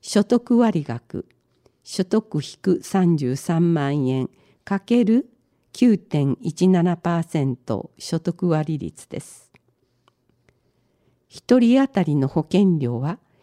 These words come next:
百円未満を切り捨てます。保険料は年度、四月から翌年三月までの十二ヶ月で計算され、年度の途中で加入した場合は、加入した月から計算されます。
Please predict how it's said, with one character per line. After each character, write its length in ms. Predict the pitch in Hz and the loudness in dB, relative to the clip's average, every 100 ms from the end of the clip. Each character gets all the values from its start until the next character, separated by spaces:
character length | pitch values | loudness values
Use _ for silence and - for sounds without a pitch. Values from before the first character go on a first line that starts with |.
| _ | _
百 420 | _ 214 214 - 240 | _ -2 -2 2 2
円 240 | 254 240 | 4 4
未 160 | 240 254 | 6 6
満 280 | 220 165 | 4 4
を 160 | 165 185 | 2 0
切 220 | - - | -2 -4
り 120 | 160 156 | -2 -2
捨 100 | - | -4
て 160 | 135 | -6
ま 180 | 123 123 | -4 -6
す。 240 | - - - _ _ _ _ _ _ _ _ | -10 -14 -14 _ _ _ _ _ _ _ _
保 140 | - | -4
険 340 | 202 214 214 185 | 0 4 4 4
料 260 | 160 139 | 2 2
は 240 | 139 170 - _ - | 0 -2 -6 _ -2
年 320 | 190 214 160 139 | 2 4 2 0
度、 200 | 101 - _ _ _ _ _ | -6 -6 _ _ _ _ _
四 220 | - 196 | -2 2
月 260 | 202 - - | 2 -2 -6
か 140 | 170 | -2
ら 120 | 165 | 2
翌 300 | 180 196 - | 2 2 2
年 220 | 220 226 | 2 4
三 280 | 214 254 254 | 2 2 2
月 260 | 254 262 226 | 2 2 2
ま 120 | 208 | 2
で 140 | 196 | 4
の 160 | 180 170 | 2 2
十 260 | 156 202 226 | 2 4 4
二 160 | 247 | 4
ヶ 160 | - 233 | 2 0
月 280 | 214 - - | 0 -4 -4
で 100 | 185 | -2
計 240 | 185 175 | 0 -2
算 300 | 156 147 156 | 0 -2 -2
さ 160 | 151 151 | -4 -4
れ、 200 | 160 220 _ _ _ _ _ | -4 -6 _ _ _ _ _
年 260 | 208 208 190 | 2 4 4
度 140 | 175 | 4
の 120 | 180 | 2
途 180 | 180 208 | 2 0
中 320 | 202 254 214 | 2 2 2
で 240 | 190 202 - | 2 0 -2
加 140 | - 180 | -2 2
入 240 | 196 202 | 4 4
し 120 | 202 - | 0 -2
た 180 | 196 | -2
場 200 | 185 180 | 0 0
合 160 | 170 160 | 0 -2
は、 180 | 175 226 _ _ _ _ | -2 -4 _ _ _ _
加 160 | 185 | 2
入 240 | 196 196 196 | 4 4 2
し 120 | - | 0
た 140 | - | -4
月 300 | 165 - 180 | -4 -4 -10
か 140 | - 254 | -4 -2
ら 100 | 220 | -2
計 220 | - 156 | -2 -4
算 260 | 139 127 127 | -2 -4 -4
さ 160 | 113 | -4
れ 140 | 113 113 | -6 -4
ま 120 | 143 | -6
す。 260 | - - | -8 -14